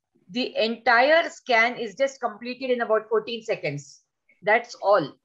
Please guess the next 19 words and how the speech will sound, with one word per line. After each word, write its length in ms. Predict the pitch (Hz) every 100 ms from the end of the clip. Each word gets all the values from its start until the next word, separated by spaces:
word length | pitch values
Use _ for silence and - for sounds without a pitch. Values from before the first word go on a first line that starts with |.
| _ -
unlike 380 | 202 214 254 262
a 100 | 262
C 160 | 240 226
T 100 | 262
scan 460 | - 247 226 247 233 - - _ _
where 300 | 190 233 262 262
it 140 | 208 -
takes 240 | 226 226 -
couple 300 | 226 - 233
of 180 | 233
minutes, 600 | 214 214 269 - - - _ _ _ _ _ _ _ -
the 80 | 214
patient 440 | 226 214 277 262
also 300 | 240 226 254
gets 220 | 226 226
a 40 | 233
little 260 | 202 240
claustrophobic 880 | - 202 196 - 254 240 208 247 254
because 380 | 196 202 214